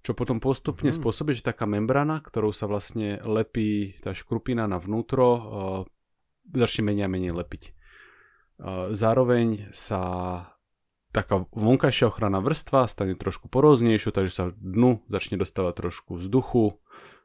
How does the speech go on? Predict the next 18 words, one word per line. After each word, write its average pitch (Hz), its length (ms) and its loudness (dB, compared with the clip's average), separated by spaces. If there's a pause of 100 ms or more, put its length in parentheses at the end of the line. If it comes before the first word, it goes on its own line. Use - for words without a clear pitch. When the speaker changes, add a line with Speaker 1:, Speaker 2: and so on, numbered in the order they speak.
(140)
Speaker 1:
uvoľňuje 113 520 4
sa - 180 -4
prípadný 92 480 -2
oxid 98 220 -4
uhličitý, 117 520 2
takže 98 560 2 (1080)
dochádza 113 640 2
k - 120 -16
istej 107 420 0 (320)
jemnej, 104 400 -2
nechcem 147 220 2
povedať, 131 220 4
že 101 80 4
degradácii, 104 560 2
však - 180 -6
to - 80 -2
je 104 100 2
súčasť - 360 -2